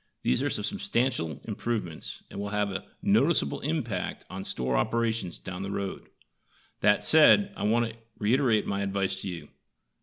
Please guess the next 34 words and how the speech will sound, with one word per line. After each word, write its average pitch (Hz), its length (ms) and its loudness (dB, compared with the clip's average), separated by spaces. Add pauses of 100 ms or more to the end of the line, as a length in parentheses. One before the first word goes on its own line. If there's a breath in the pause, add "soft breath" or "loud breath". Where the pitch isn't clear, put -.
(140)
Do 107 180 4
not 143 200 2
change 143 300 0
your 143 80 0
plans 104 440 0
for - 120 -6
twenty 110 320 0
twenty-one 110 720 0
and 90 160 -6
this 87 140 -6
holiday. 82 440 -10 (680)
The - 80 -14
Shopify 113 460 -2
improvements 131 560 0
still - 240 -2
contain 113 320 0
a 104 60 -2
lot 101 200 2
of 98 100 -2
unknowns 117 760 4
and 92 100 -6
are 98 60 -4
coming 92 300 -4
too - 240 -4
late 135 200 0
in 147 60 -2
the 147 60 0
year 120 440 0 (300 soft breath)
to 117 80 -4
factor 110 460 2
in 101 160 2
for 98 140 -6
this 92 160 -4
holiday. 87 460 -6